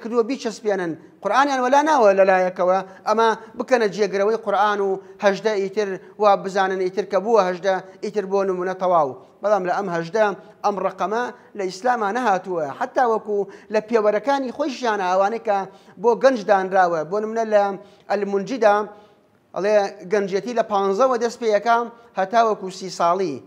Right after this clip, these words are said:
ها لە پانزە دەست پێ یەکا. ئەگەر با بڵێن، ئە، سەربەخۆیەکەی یان گەورەبوونەکەی لە ئیسلامە، با بڵێن لە بلوغیەوە، با بڵێن لە ئەم، ئە، قاموسا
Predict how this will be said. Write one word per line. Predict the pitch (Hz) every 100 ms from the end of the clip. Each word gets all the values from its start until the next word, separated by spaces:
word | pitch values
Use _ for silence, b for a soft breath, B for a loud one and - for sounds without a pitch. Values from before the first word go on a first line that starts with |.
| - 151
ها | 202
لە | 214
پانزە | 220 202 233 202
دەست | 180
پێ | 185 170
یەکا. | 180 156
ئەگەر | 156 180 170 B B -
با | 202
بڵێن، | 196 190 170 B B -
ئە، | 190 180 - - -
سەربەخۆیەکەی | 214 196 185 196 190 185 240 185 165
یان | 185 185
گەورەبوونەکەی | 190 185 175 185 180 185 277 - B 190
لە | 190
ئیسلامە، | 185 233 214 185 185
با | 175
بڵێن | 180 190 190 B -
لە | 208
بلوغیەوە، | 185 196 190 240 196 147 131 127
با | 185
بڵێن | 190 196 190
لە | 190 170 B B -
ئەم، | 196 196 175 - b b -
ئە، | 196 190 220
قاموسا | 196 190 185